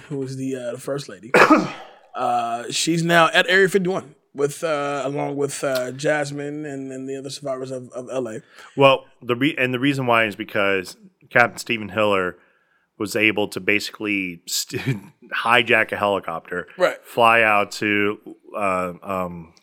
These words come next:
Speaker 2: Los Toros, New Mexico, which
Speaker 1: El
Speaker 2: is
Speaker 1: Toro.
Speaker 2: El Toro, New Me-, uh, New Mexico.
Speaker 1: Uh, n-, El Toro is actually in Cali. It's, uh, not too far from Irvine.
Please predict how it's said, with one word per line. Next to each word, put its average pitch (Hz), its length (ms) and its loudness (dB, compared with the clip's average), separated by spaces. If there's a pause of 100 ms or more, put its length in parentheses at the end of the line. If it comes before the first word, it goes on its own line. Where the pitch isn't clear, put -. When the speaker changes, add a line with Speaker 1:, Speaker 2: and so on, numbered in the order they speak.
Speaker 2:
Los 101 200 -2
Toros, 110 720 0
New 101 80 -8
Mexico, 90 600 -4 (540)
which 107 140 0
Speaker 1:
El 175 100 4
Speaker 2:
is 185 80 -2
Speaker 1:
Toro. - 200 -8 (120)
Speaker 2:
El 110 160 8
Toro, 117 340 2
New 107 100 -2
Me-, 104 220 -2
uh, 110 280 2
New 104 100 -4
Mexico. 98 520 -2 (160)
Speaker 1:
Uh, 196 340 2
n-, 190 240 -6
El 185 140 -2
Toro 214 280 -6
is 175 120 -6
actually 185 880 -4
in 147 300 -12
Cali. - 520 -6 (800)
It's, 135 340 -2
uh, 139 540 -2
not 160 300 -6
too 170 140 -6
far 156 300 2
from 143 600 -8 (140)
Irvine. 175 300 -8